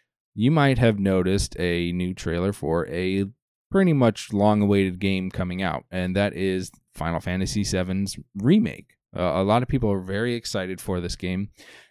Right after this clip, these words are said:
and, you know, I, and as a fan of Final Fantasy, it's cool to see that. Um,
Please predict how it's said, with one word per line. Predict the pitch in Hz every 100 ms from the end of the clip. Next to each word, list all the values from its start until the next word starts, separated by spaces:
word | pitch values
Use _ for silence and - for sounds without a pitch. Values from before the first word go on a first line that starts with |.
| _ _
and, | 95 95 95 95 101
you | - 147
know, | 160 151
I, | 143 117 -
and | 156 151 151 - _ _ _ _ _
as | 160 156
a | 156
fan | - 170 139
of |
Final | - 123 107
Fantasy, | 101 120 113 107 113 101
it's | 104 - -
cool | - 175 165
to | 135
see | - 110 95
that. | 90 92 -
Um, | 98 95 95 98